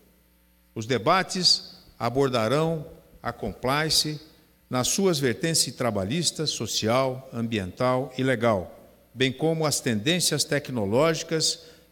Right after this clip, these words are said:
e seus possíveis impactos na cadeia de produção e também de distribuição.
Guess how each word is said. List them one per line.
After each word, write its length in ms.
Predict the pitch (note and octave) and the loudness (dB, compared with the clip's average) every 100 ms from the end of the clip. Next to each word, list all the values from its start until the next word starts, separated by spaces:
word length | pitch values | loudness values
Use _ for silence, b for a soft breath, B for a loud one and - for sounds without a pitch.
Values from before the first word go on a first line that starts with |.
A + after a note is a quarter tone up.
| - | -4
e 80 | C3+ | 2
seus 460 | - E3 E3+ - | 4 4 2 0
possíveis 680 | - B2 - - G#3 F3+ E3 | -2 -6 -4 -4 -2 -4 -4
impactos 560 | C#3 - C#3 C#3 C3 | -4 -2 -2 -2 -6
na 120 | B2 - | -4 -2
cadeia 380 | A#2 G2 B2 | -4 0 0
de 80 | A#2+ | 0
produção 640 | A#2+ A#2 G#2 - A2+ G#2+ G2+ - b b - | -2 -4 -4 -4 -4 -4 -6 -16 b b -12
e 60 | |
também 320 | A#2 A#2 G#2 G#2+ | -4 -2 0 -2
de 100 | G2+ | -4
distribuição. 640 | G2+ - G2 F#2+ - | -6 -4 -2 -2 -4